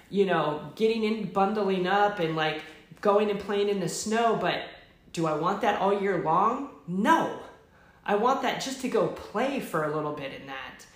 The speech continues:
I want majority of my time in the sun with that warmth. That's my favorite feeling. But I want that all the time. So if I'm getting annoyed with the weather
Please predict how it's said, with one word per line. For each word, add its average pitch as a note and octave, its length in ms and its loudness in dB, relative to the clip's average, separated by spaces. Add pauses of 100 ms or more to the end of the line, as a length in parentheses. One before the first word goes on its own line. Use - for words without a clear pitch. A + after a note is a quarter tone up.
(340)
I C4+ 240 2
want A3+ 220 2
majority G3 460 2
of E3 180 -4
my D3 400 -6
time E3 560 -6
in F#3+ 180 0
the D3+ 80 -2
sun F3+ 640 -2 (100)
with F3+ 200 -2
that C#3+ 340 -6
warmth. F3+ 420 0 (160)
That's G3+ 280 -4
my F3 120 -4
favorite D#3+ 400 -4
feeling. D#3 680 -4 (1400)
But F#3 100 -2
I F#3+ 60 4
want G#3 240 2
that G3 120 2
all E3 140 4
the D3+ 140 -6
time. G3+ 260 -4 (240)
So G#3 220 -2
if F#3+ 220 0
I'm A#3+ 160 0
getting A#3 260 -2
annoyed E3 880 0 (380)
with F3+ 200 -2
the D#3 60 -4
weather D3+ 720 -4